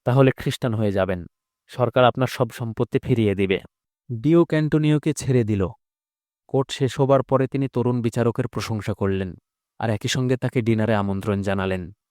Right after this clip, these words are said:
কিন্তু পর্শিয়াকে তার স্বামীর আগেই বেলমন্টে পৌঁছাতে হবে, তাই সে উত্তর দিল, "আপনার দাওয়াতের জন্য ধন্যবাদ,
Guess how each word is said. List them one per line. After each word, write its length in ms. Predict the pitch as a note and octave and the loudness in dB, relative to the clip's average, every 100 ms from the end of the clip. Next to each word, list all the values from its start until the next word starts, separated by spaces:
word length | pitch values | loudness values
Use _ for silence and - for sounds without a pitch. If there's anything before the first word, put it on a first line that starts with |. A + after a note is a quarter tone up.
| _ | _
কিন্তু 260 | - D#3 D#3 | -4 -2 -2
পর্শিয়াকে 680 | - B2 - - C#3+ C#3+ C#3+ | 2 2 2 0 0 2 0
তার 180 | - B2+ | 0 -2
স্বামীর 440 | - A#2+ A#2+ B2 | -2 -4 0 0
আগেই 220 | A#2 B2+ | 2 0
বেলমন্টে 460 | A2+ G#2+ G#2 G2+ A2+ | 0 0 -2 -2 -2
পৌঁছাতে 440 | A2 G#2 - - | -2 -2 -4 -6
হবে, 280 | F2+ G#2 G2 - _ _ _ _ _ - | -6 -4 -6 -10 _ _ _ _ _ -2
তাই 140 | C3+ | 0
সে 160 | B2 C#3 | 2 0
উত্তর 340 | B2 - B2+ | 0 0 0
দিল, 200 | B2+ C3+ | 2 4
"আপনার 300 | C3 A#2+ B2+ | 4 2 -2
দাওয়াতের 420 | A#2 A2+ G#2 A2 G2+ | 2 2 4 2 -2
জন্য 280 | G#2+ G2+ | -2 -2
ধন্যবাদ, 640 | F#2 A2 A2+ G2+ F#2+ F2 | -2 -2 -2 0 0 -2